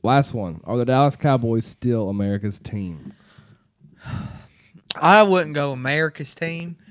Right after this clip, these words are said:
Speaker 2: because they got the moniker America's team.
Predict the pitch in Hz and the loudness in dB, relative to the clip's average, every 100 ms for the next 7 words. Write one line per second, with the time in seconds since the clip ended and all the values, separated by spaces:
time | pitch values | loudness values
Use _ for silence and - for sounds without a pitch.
0 | - _ - 131 131 139 143 196 208 208 | -20 _ -20 -14 -6 -4 0 2 2 0
1 | 180 160 170 165 - 143 131 147 143 131 | -2 -2 0 -2 -4 -6 -2 0 0 -4
2 | 120 214 156 135 117 | -12 -8 -6 -6 -10